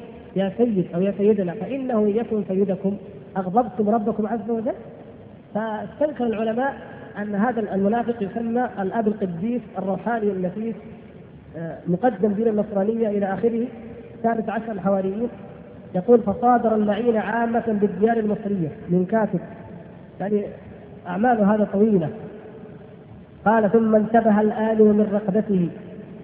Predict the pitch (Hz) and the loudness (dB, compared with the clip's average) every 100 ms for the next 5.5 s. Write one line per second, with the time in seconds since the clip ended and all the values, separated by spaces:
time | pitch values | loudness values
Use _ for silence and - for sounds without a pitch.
0 | - 196 208 226 226 226 214 208 220 208 | 2 4 4 2 2 2 2 2 0 -4
1 | 214 214 196 170 - - - - 170 202 | 0 0 0 0 -4 -16 -16 -4 2 2
2 | 214 208 214 220 214 208 202 220 220 208 | 2 0 2 0 2 0 2 4 4 0
3 | 202 - 202 202 202 160 - - - - | -4 -4 0 4 4 2 -6 -14 -16 -18
4 | - - - - - - 240 247 240 226 | -18 -18 -20 -20 -14 0 0 2 2 2
5 | 208 226 214 196 208 | 4 2 2 0 0